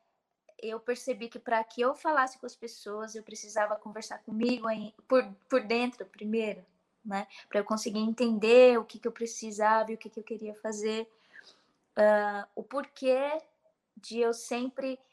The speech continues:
recuar em determinadas situações. E foi aí que surgiu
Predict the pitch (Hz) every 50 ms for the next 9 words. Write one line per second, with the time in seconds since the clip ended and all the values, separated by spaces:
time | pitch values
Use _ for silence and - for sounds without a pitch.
0 | _ _ - 277 285 277 277 - 254 247 254 269 294 294 294 269 247 254 - 277
1 | 247 240 240 240 240 233 226 226 233 247 - - 226 - 233 208 208 208 - -
2 | - 208 208 214 220 233 226 - - _ _ _ _ _ _ - - - - -
3 | 247 247 262 269 262 240 240 254 269 320 415 392 - - - 262 247 - 262 254
4 | 240 214 214 208 220 226 233 226 233